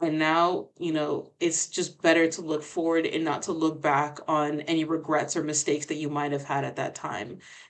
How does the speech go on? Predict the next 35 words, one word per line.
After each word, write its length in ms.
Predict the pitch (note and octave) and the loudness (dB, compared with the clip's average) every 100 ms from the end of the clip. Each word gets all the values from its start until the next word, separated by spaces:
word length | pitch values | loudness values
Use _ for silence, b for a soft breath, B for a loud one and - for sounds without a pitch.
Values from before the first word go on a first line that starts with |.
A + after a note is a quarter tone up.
| b | b
And, 520 | E3+ E3+ E3 E3 E3 | 0 2 2 0 0
you 80 | F3 | 0
know, 140 | E3 | 0
in 160 | - B3 | 0 0
the 80 | C4 | 2
notes 400 | G#3 G#3 G#3 - | 4 4 2 0
that, 360 | F3 E3 - | 2 2 2
uh, 140 | D#3 D3 | 0 0
Dosa 380 | E3+ F3 F3 | 0 0 -2
Byington 340 | D3+ D3+ D#3 D#3+ | -2 -4 -4 -4
has 220 | D3+ D3+ | -4 -2
on 60 | D3+ | -4
this 140 | D3+ | -4
website, 580 | D3 C#3+ - D3+ D#3 - | -4 -4 -4 -4 -4 -4
uh, 200 | D#3 C#3+ C#3+ | -2 0 2
they 160 | D3+ | 0
say 280 | D3+ E3+ D#3 | 0 0 -2
that 340 | D3+ C#3 C#3 | 0 0 0
the 80 | - | -4
track, 400 | D3+ G3 F3 E3 - | -4 0 0 -2 -4
the 100 | - | -4
title 280 | D#3+ F#3 G#3 | 0 2 2
of 100 | - | 2
the 80 | E3+ | -2
track 260 | D#3+ D#3 D#3+ | 0 -2 0
number 200 | D3+ C#3+ | -2 -2
two 220 | - D#3+ | -2 -4
represents 520 | C#3 D3 D3 C#3+ D3 | -2 -2 -2 -2 -4
the 100 | D3+ | -8
transition 520 | - D#3 D3 D3 D#3 | -6 -6 -4 -6 -6
to 140 | - D3+ | -6 -2
R 160 | D3+ C#3+ | 0 -2
M's 140 | - | -2
second 300 | A#3+ B3 G#3+ | -2 -2 -4
chapter, 580 | - E3+ E3 E3 D#3 | 2 2 2 0 0